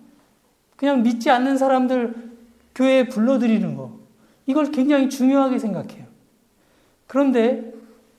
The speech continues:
구원을, 구원받았다라고 하는 것을 우리들이 살아가는 삶의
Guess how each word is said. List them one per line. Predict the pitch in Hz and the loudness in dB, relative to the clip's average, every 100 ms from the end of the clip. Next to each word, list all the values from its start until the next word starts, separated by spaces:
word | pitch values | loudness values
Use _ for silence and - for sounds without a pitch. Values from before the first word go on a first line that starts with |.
| _ _ _ _ _ | _ _ _ _ _
구원을, | - 226 269 294 254 240 151 113 - - - _ _ _ | -10 -2 2 2 2 0 -4 -8 -16 -20 -20 _ _ _
구원받았다라고 | - 254 285 277 262 254 262 294 262 202 208 | -2 2 4 4 2 0 2 4 4 2 2
하는 | 220 220 | 2 2
것을 | 202 233 277 147 - - - - _ _ _ _ _ _ | 0 -2 -4 -4 -8 -18 -20 -20 _ _ _ _ _ _
우리들이 | 226 262 285 285 277 | -2 2 2 2 -2
살아가는 | - 240 240 247 254 269 269 - - - _ - | -2 -2 0 0 0 -2 -4 -8 -16 -20 _ -18
삶의 | - - 226 262 262 254 262 262 - | -14 -4 2 4 4 4 4 0 -8